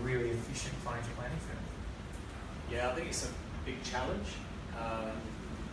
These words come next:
Speaker 2: the solutions, I don't think, exist right now in terms of, I don't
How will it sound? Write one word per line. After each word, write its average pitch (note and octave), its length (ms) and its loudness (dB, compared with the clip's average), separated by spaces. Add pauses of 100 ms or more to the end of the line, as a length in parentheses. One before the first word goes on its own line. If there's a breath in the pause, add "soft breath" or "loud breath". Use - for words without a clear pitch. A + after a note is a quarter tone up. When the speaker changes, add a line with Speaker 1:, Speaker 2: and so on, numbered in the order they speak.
(120)
Speaker 2:
the - 60 -2
solutions, - 960 2 (140)
I - 80 2
don't - 260 0 (140)
think, C3 140 -2 (380)
exist - 440 2 (160)
right - 180 4
now - 240 4
in - 160 0
terms B2+ 460 0
of, A#2+ 160 -2 (960)
I - 140 4
don't - 120 2